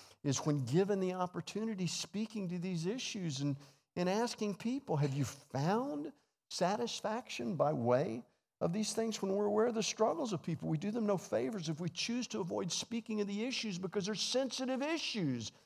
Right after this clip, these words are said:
and ones most people want to avoid. Jesus confronted the issues head on. Verse nineteen, the woman replied.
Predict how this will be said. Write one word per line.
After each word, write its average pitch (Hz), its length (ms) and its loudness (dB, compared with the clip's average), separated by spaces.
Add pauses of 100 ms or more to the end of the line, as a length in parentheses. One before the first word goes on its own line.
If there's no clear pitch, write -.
(180)
and 185 120 4
ones 214 300 6
most 233 240 4
people 240 320 2
want 247 260 2
to 254 120 -2
avoid. 240 340 -2
Jesus 175 320 -2
confronted 190 720 -4 (540)
the 147 120 2
issues 139 360 -4
head 127 220 -2
on. 95 420 -6 (1900)
Verse 139 300 0
nineteen, 143 460 2
the 131 60 2
woman 127 300 2
replied. 135 720 0